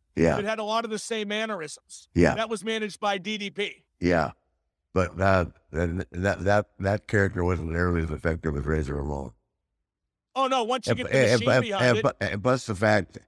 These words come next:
Speaker 1: Scott wasn't nearly as experienced a performer, uh, as a Diamond, as a Diamond Stud. So you got, you got up there, you know, around Kurt, me, and some other guys, and, I mean,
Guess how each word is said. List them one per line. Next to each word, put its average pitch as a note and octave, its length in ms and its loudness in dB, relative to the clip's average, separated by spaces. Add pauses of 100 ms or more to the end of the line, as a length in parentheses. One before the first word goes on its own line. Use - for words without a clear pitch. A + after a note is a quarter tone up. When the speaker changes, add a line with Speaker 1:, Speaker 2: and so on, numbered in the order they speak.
(380)
Speaker 1:
Scott - 400 2
wasn't F#2+ 380 2
nearly G2 280 4
as D#2+ 80 2
experienced F2+ 580 0
a E2 80 0
performer, E2+ 680 -6 (760)
uh, D2+ 280 2
as D2+ 100 -2
a D#2+ 80 2
Diamond, D2 480 -2
as D2 160 -4
a D#2 60 2
Diamond C#2+ 360 -2
Stud. B1+ 380 -8 (1120)
So D2+ 360 -4
you F#2+ 120 0
got, G#2+ 180 0
you G#2+ 100 2
got A2 240 4
up G2+ 160 2
there, G2+ 360 2 (840)
you G2 80 -2
know, F#2+ 120 6
around F2+ 380 2
Kurt, G2+ 460 0
me, F#2+ 280 4
and F#2+ 140 2
some F2+ 140 -2
other F2+ 180 2
guys, F2 400 2
and, D#2+ 200 -4
I - 20 -6
mean, G#2+ 300 -2